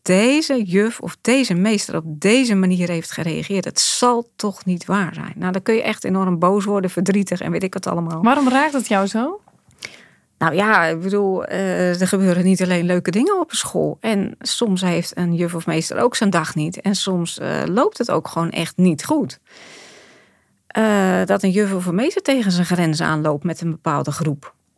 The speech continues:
Speaker 2: Ja.
Speaker 1: Nou, dan, dan gebeuren er niet alleen fijne dingen op school. En dat raakt mij als ouder, want ik zie dat mijn kind, eh, niet meer met plezier naar school gaat bijvoorbeeld.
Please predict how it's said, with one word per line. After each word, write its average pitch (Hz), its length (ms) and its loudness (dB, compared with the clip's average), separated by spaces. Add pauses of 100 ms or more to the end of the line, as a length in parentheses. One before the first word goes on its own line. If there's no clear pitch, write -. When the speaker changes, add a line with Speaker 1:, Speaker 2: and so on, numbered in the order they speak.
(360)
Speaker 2:
Ja. 208 120 0
Speaker 1:
Nou, 196 160 4
dan, 214 320 -2
dan 254 140 0
gebeuren 254 460 2
er 196 80 0
niet 277 200 0
alleen 180 300 2
fijne 175 340 0
dingen 262 340 0
op 156 120 -4
school. - 360 -10 (680)
En 262 140 0
dat 214 160 2
raakt 214 360 -2
mij 185 200 2
als 143 100 -2
ouder, 214 340 0
want 175 200 -2
ik 202 160 -4
zie 208 600 -2 (100)
dat 202 220 -2
mijn 180 240 0
kind, 160 500 -4
eh, 170 160 -8 (260)
niet 196 220 0
meer 180 120 0
met 160 160 -6
plezier - 320 -8
naar 165 120 -6
school 381 200 -4
gaat - 180 -4
bijvoorbeeld. - 560 -10